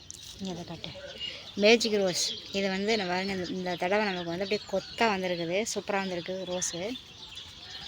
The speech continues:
இது வந்து பன்னீர் ரோஸு. பாருங்க, எல்லாமே சூப்பரா தளைஞ்சு சூப்பரா வருது.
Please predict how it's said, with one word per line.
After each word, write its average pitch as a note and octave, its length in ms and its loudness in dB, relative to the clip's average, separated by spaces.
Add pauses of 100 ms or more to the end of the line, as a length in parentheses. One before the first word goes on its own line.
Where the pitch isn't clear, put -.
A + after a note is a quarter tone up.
(200)
இது A3 80 -4 (120)
வந்து A3 180 -2 (180)
பன்னீர் B3 400 4
ரோஸு. G3 260 -4 (540)
பாருங்க, F#3+ 260 -4 (680)
எல்லாமே G3+ 380 2
சூப்பரா G#3 260 0 (140)
தளைஞ்சு G#3 360 0 (120)
சூப்பரா G3+ 340 -4
வருது. F#3 320 -2